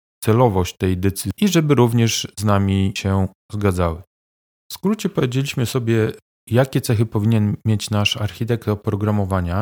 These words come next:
Teraz powiedzmy sobie, co w ogóle taki architekt robi. Pierwszą rzeczą, jaką często ludzie mają na myśli, to architekt rysuje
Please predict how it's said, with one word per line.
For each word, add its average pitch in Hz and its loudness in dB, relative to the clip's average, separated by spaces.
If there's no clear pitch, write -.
Teraz 240 -2
powiedzmy 135 0
sobie, 123 0
co 220 -8
w - -2
ogóle 147 2
taki 110 0
architekt 104 -2
robi. 82 0
Pierwszą 139 4
rzeczą, 101 2
jaką 117 2
często 143 0
ludzie 113 0
mają 107 2
na 101 0
myśli, 101 -2
to 214 -2
architekt - -4
rysuje 101 -2